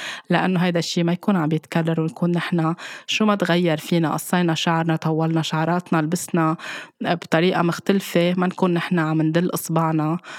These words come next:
بإصبعنا وعم نسخر من بعض وعم نجرح بعض. بس نكون عم نربي أطفالنا عن جد إنه يكونوا خارج هيدا المنظومة، وإنه نتابع معهم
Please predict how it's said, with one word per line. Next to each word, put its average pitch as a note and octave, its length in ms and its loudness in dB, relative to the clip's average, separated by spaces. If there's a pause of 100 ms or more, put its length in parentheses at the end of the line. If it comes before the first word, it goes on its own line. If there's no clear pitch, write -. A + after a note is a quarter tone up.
(160)
بإصبعنا E3+ 540 0
وعم D3+ 180 0
نسخر E3 360 0
من D#3 160 2
بعض E3 260 0
وعم D3 160 0
نجرح D3 360 -2 (100)
بعض. - 260 -6 (840)
بس A3+ 200 2
نكون A3 280 0
عم F3 200 2
نربي F#3 300 2
أطفالنا F3 580 0
عن D#3 180 2
جد F3 300 0
إنه E3+ 160 2
يكونوا E3 340 0
خارج E3+ 640 -2
هيدا E3+ 300 0
المنظومة، D3+ 800 2
وإنه D#3 300 0
نتابع F#3+ 460 2
معهم D#3 460 0